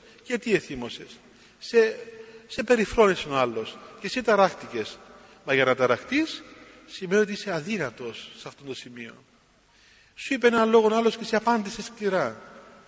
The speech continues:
Αδυναμία. Ε, χρειάστηκε κάποια στιγμή να στερηθείς κάτι. Και δεν είχες την ελευθερία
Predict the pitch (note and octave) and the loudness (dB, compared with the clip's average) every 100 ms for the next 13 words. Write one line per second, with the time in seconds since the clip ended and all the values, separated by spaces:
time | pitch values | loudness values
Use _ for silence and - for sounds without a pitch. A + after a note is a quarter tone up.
0 | _ _ - F#3+ A3 G#3+ G3+ D#3+ B2 A2 | _ _ -12 -8 -4 -4 -4 -6 -8 -10
1 | - - - - _ - F#3+ G#3+ A3 G#3+ | -18 -20 -20 -20 _ -6 -2 0 -2 -4
2 | G#3 A#3 A3 G#3 - G#3 A3 G#3 - G#3+ | -4 -2 0 -4 -4 -4 -2 -2 -2 -2
3 | F#3 A#3 - - G#3+ - - - - - | -2 -6 -4 2 4 2 -6 -16 -20 -20
4 | - - - A#3+ A3 - - - - - | -20 -20 -10 -6 -6 -6 -20 -20 -20 -20
5 | - _ _ - A#3+ G#3+ F#3 - - E3+ | -20 _ _ -8 -6 -4 -8 -10 -14 -8
6 | D#3+ D#3 - E3 D#3 D#3+ C3+ | -2 -2 -2 -4 -2 -2 -4